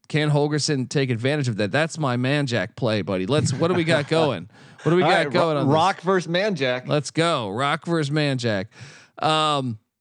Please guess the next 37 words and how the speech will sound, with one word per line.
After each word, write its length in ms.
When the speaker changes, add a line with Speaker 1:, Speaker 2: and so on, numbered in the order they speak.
Speaker 2:
My 120
only 200
problem 340
with 60
Manjack 440
is 120
that 180
there's, 340
he, 280
you 140
could 140
argue 240
that 120
he's, 240
like, 220
the 140
third, 600
you 120
know, 280
option 480
in 100
the 60
passing 340
game. 100
Speaker 1:
Well, 140
he's 220
not 160
their 120
home 200
run 260
threat, 240
but 120
he's, 180
like, 160
their 140
possession 500
guy. 300